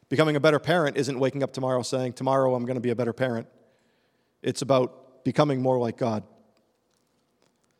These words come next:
So how do we do that? Well, we need to ask God, as James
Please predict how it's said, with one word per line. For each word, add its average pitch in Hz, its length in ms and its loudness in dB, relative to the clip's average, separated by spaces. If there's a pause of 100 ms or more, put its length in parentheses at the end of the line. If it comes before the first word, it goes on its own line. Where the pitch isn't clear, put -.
(540)
So - 140 -2
how 151 100 10
do 180 60 4
we 165 140 6
do 151 160 4
that? 120 240 0 (1160)
Well, 143 380 4
we 147 100 -2
need 170 120 0
to 151 60 0
ask 165 260 2
God, 110 240 -4
as 104 120 -12
James 120 460 -6